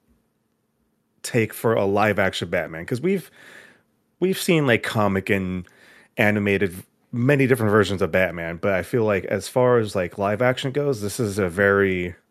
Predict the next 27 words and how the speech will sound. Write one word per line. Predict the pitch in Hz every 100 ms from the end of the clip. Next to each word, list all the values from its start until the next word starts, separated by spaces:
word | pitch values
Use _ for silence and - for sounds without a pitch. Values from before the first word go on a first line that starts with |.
| _ _ _ _ _
unique | 98 101 101 101 -
take, | - 104 87 - - _ _ - - -
which | 147
is | 143 120
weird | 180 107 82
because, | 113 - 117 107 95 - - _ _ _ _ _ _ _ _ _ _ _ _ _ _ _ -
like, | 113 104 98 95 - - _ _ _ _ -
you | 127 139
think | 127 - 165 151 -
that | 123 110 101 98 - _ -
as | 110 -
far | - 113 110 107
as, | 104 101 92 95
like, | 98 90 -
Batman | 95 101 98 92
goes, | 90 87 82 82 90
like, | 101 90 -
we | 113
would | 110
have | 107
seen | - 165 160
something | - 120 101
like | 92
this | 87
by | - 92
now, | 85 76 76 85
but | 98 87 85